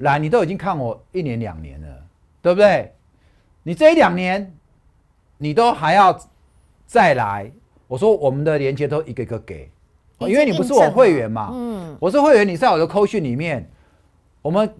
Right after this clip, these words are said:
Speaker 1: 从公司的系统一发，所有人都可以收到。
Speaker 2: 对。
Speaker 1: 好，可是你不是会员，我们变成我们的助理要怎么样？
Speaker 2: 一个一个发。
Speaker 1: 我们要一个一个给。
Speaker 2: 没错。
Speaker 1: 那一个一个给，我们就选，我们就给怎么样？
Speaker 2: 嗯。
Speaker 1: 这一两次，
Speaker 2: 嗯。
Speaker 1: 哎，第一次看的人，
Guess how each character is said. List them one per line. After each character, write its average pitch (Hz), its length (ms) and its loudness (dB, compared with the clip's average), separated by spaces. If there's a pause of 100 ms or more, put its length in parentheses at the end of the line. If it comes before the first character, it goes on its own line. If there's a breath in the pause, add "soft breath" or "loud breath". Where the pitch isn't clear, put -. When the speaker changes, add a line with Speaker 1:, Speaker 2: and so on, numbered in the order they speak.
Speaker 1:
从 202 240 0
公 233 180 2
司 240 80 4
的 208 120 6
系 214 200 -4
统 127 280 -4
一 226 80 -4
发， 190 460 0
所 185 300 0
有 165 100 4
人 127 120 -2
都 139 80 -4
可 117 120 -6
以 101 80 -6
收 107 200 -10
到。 90 380 -10
Speaker 2:
对。 151 180 -12 (560)
Speaker 1:
好， 131 140 -4
可 202 180 2
是 320 60 4
你 254 80 2
不 185 100 -2
是 233 80 0
会 220 220 2
员， 143 220 -2
我 143 80 -10
们 170 120 -8
变 220 140 -6
成 185 100 -4
我 139 80 -2
们 127 80 -6
的 139 80 -4
助 147 180 -8
理 117 80 -4
要 131 100 0
怎 107 100 -6
么 95 40 -12
样？ 101 260 -12
Speaker 2:
一 226 80 -14
个 220 120 -8
一 190 40 -8
个 180 100 -14
发。 - 20 -10
Speaker 1:
我 151 60 -4
们 233 80 2
要 269 160 4
一 196 80 -6
个 185 120 0
一 156 40 -2
个 156 120 -2
给。 - 320 -12
Speaker 2:
没 165 120 -16
错。 - 280 -18 (240)
Speaker 1:
那 254 160 -2
一 233 60 -4
个 208 100 2
一 190 60 2
个 190 100 0
给， 127 400 -6
我 117 120 -6
们 139 100 -6
就 190 120 0
选， 117 240 -6 (100)
我 135 100 -10
们 165 80 -6
就 220 100 0
给 139 200 -2
怎 107 100 -8
么 117 60 -6
样？ 127 260 -6
Speaker 2:
嗯。 82 160 -20 (1200)
Speaker 1:
这 233 260 4
一 247 80 2
两 123 220 2
次， 147 460 -8
Speaker 2:
嗯。 165 180 -18 (320)
Speaker 1:
哎， 143 140 -6
第 247 240 0
一 254 40 0
次 247 140 -4
看 214 240 0
的 156 100 2
人， 135 300 -2